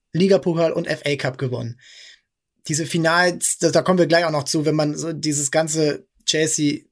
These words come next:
ja, diese ganze Chelsea-Story so ein bisschen erklären will auch. Und zweitausendsieben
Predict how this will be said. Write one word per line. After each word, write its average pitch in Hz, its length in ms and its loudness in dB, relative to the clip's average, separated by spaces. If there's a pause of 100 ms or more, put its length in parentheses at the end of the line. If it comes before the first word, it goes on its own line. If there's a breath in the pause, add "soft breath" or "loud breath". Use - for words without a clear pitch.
(400)
ja, 131 300 -2 (360)
diese 139 140 -4
ganze 147 200 -4
Chelsea-Story - 680 -2
so 143 100 -2
ein 143 40 -2
bisschen 165 260 0
erklären 156 340 0
will 156 100 0
auch. 156 200 0 (1000 loud breath)
Und 160 120 -4
zweitausendsieben 208 960 4